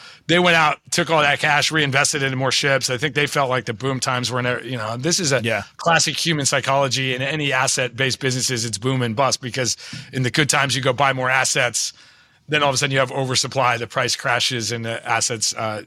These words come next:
Speaker 1: now you have too many, too few, uh, sorry, you have too many assets. Yeah, the boom and bust cycle. They ordered about twenty-five percent more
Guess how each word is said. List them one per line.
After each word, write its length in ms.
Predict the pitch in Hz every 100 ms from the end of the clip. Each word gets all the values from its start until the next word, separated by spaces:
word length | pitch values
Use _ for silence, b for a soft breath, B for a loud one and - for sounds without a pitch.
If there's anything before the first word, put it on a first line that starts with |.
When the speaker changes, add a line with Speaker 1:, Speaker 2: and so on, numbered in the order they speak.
| -
Speaker 1:
now 140 | 120
you 80 | 117
have 140 | 110
too 100 | -
many, 300 | 117 113 104 B B B
too 120 | - 131
few, 220 | 156 143
uh, 300 | 117 131 139 - _ _
sorry, 240 | - 143
you 40 | 131
have 140 | 123
too 140 | - 151
many 200 | 131 120
assets. 520 | 110 127 110 - - _ -
Yeah, 160 | 107
the 120 | 101
boom 200 | 107 139
and 100 | 127
bust 160 | 120 117
cycle. 320 | 135 123 113 B B B B -
They 80 | 185
ordered 200 | 233 240
about 140 | 190
twenty-five 400 | - 208 165 175
percent 300 | 160 - 165
more 320 | 147 156 156